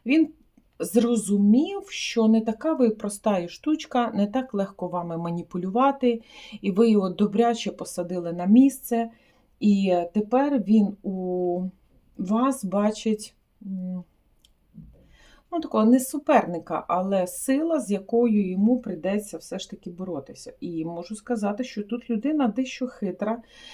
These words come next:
Я не можу сказати, що він маніпулятор, правда, ні. Те, що він фантазер там собі, да, ви за, про нього занадто от складно думаєте. Він набагато менш складний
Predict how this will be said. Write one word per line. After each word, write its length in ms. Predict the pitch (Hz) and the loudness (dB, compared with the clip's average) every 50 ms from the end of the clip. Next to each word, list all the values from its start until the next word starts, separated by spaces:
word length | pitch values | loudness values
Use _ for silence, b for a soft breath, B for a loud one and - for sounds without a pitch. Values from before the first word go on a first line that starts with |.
| B B _ | B B _
Я 140 | 262 285 | 4 6
не 100 | 294 311 | 6 6
можу 220 | 311 311 311 285 269 | 4 4 2 0 -2
сказати, 460 | 254 - 247 233 254 269 254 - 226 | -2 -4 -2 0 0 0 0 -2 -4
що 200 | - - 220 214 | -4 -2 -2 0
він 160 | 233 240 240 | 2 2 4
маніпулятор, 720 | 226 226 214 214 208 208 220 190 170 139 147 - - - - | 4 6 4 4 4 0 -2 -4 -4 -6 -8 -10 -14 -18 -12
правда, 340 | - 220 214 185 147 - 165 | -6 -4 -4 -4 -4 -6 -8
ні. 320 | 165 160 151 135 131 - - b b b b b b b b b b 208 _ | -8 -6 -6 -6 -6 -8 -10 b b b b b b b b b b -4 _
Те, 160 | 277 285 285 | 2 2 2
що 220 | - - 285 269 | 0 0 0 2
він 180 | 240 285 285 262 | 4 4 4 4
фантазер 840 | 254 - 277 254 247 - 262 233 208 254 302 320 320 320 311 285 | 4 4 4 4 4 4 2 2 2 2 2 4 4 4 2 0
там 220 | - 277 254 247 240 | 0 2 2 2 2
собі, 300 | - - 226 214 240 226 | 0 -2 -2 -2 0 0
да, 160 | 208 220 214 | 0 0 2
ви 140 | 214 269 254 | 2 0 0
за, 140 | 254 262 254 254 233 233 240 240 - - | 2 4 4 4 4 2 -2 -4 -6 -4
про 120 | 226 226 | -2 -2
нього 340 | 220 254 311 370 381 320 240 | 0 0 -2 -2 -2 -2 -2
занадто 520 | - 208 214 233 269 277 277 - 220 202 196 | 0 0 0 0 0 -2 -2 -4 -6 -6 -6
от 140 | 214 214 - - | -6 -10 -10 -12
складно 600 | - - - - 220 220 202 196 160 156 170 165 | -14 -14 -10 -2 0 0 0 0 0 -2 -6 -8
думаєте. 540 | 165 175 165 151 135 127 147 - - 165 180 | -6 -6 -6 -6 -6 -6 -6 -8 -10 -10 -4
Він 280 | 214 269 302 294 277 - - | -2 -2 0 0 -2 -2 0
набагато 960 | 214 220 226 226 214 214 208 202 - 208 202 208 - - 214 202 196 196 196 b b b b b b b b b | 2 4 4 4 2 0 -2 -4 -2 -2 -2 -2 -2 -4 -2 -2 -2 -4 -6 b b b b b b b b b
менш 460 | 220 226 226 196 170 - - - - | 4 4 4 4 2 -2 -6 -10 -10
складний 760 | - - - - 196 185 180 - 180 208 233 262 339 392 403 | -10 -10 -8 -6 -4 -4 -4 0 4 4 6 6 4 0 -6